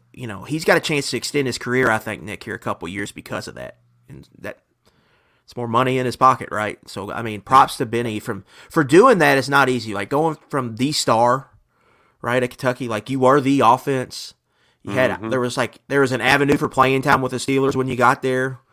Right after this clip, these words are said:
Speaker 1: And it kinda
Speaker 2: And he,
Speaker 1: disap-
Speaker 2: he wasn't that bad, too, when he got enough carries, but he is, uh, he, he, he, he's
Speaker 1: Got
Speaker 2: a
Speaker 1: drafted over.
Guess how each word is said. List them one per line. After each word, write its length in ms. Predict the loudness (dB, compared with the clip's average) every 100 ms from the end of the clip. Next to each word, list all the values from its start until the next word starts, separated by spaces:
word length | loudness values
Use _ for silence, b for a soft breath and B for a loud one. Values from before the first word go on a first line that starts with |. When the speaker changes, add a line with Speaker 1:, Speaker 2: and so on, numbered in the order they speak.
| b b b b b b _ _ _ _ _ _ _
Speaker 1:
And 120 | -8
it 120 | -8 -4
kinda 200 | 0 0
Speaker 2:
And 80 | 0
he, 140 | -4 -6
Speaker 1:
disap- 360 | -2 0 -2 -6
Speaker 2:
he 80 | -4
wasn't 540 | -4 -2 -6 -10 -6
that 240 | -4 -4
bad, 360 | -4 -4 -4 -6
too, 360 | -6 -6 -6 -8
when 180 | -10 -10
he 80 | -8
got 420 | -6 -4 -6 -8 -12
enough 280 | -10 -10
carries, 440 | -8 -6 -6 -6 -10
but 140 | -14
he 280 | -8 -6 -4
is, 220 | -6 -6
uh, 260 | -8 -8 -10 _ _ _ _ _
he, 160 | -12
he, 220 | -10 -10 -12
he, 460 | -12 -14 -12 -12
he's 260 | -10 -12 -4
Speaker 1:
Got 160 | -2
Speaker 2:
a 40 | 2
Speaker 1:
drafted 340 | 2 2 -2
over. 240 | -8 -10